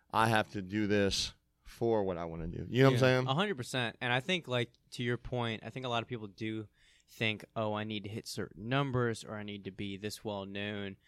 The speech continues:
Speaker 2: to, to make business impacts or have these connections, blah, blah, blah." But it's really the connections oftentimes that come first. Like, just in the few instances or connections I've had with, "Oh, a brand sees,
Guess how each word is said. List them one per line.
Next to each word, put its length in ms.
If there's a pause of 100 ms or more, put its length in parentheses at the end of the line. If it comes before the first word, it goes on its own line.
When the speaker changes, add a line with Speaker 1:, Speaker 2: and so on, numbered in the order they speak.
(260)
Speaker 2:
to, 680 (180)
to 400
make 380
business 360
impacts 520
or 60
have 160
these 120
connections, 440
blah, 160
blah, 80
blah." 240
But 100
it's 120
really 200
the 100
connections 500
oftentimes 520
that 120
come 180
first. 380 (400)
Like, 200
just 240
in 60
the 60
few 480 (460)
instances 640
or 100
connections 520
I've 160
had 320
with, 360
"Oh, 140
a 60
brand 440
sees, 360